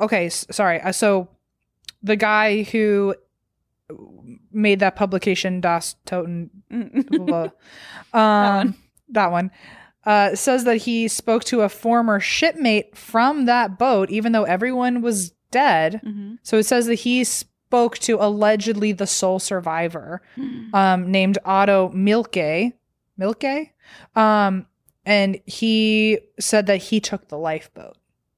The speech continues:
Speaker 2: Oh, the missing raft.
Speaker 1: So he says he's the sole survivor.
Speaker 2: <gasps>
Speaker 1: Um,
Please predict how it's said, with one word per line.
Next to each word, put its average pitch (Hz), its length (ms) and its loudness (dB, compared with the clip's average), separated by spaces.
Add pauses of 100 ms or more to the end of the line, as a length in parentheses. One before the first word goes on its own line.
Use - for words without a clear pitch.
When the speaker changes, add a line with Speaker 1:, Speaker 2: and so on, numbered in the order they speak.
(180)
Speaker 2:
Oh, 392 400 2
the 370 100 -4
missing 392 340 -8
raft. 381 760 -6 (140)
Speaker 1:
So 220 140 -2
he 233 140 0
says 220 240 0
he's 214 240 0
the 208 120 -2
sole 185 360 0
survivor. 170 640 -4
Speaker 2:
<gasps> 330 60 -12 (500)
Speaker 1:
Um, 190 580 2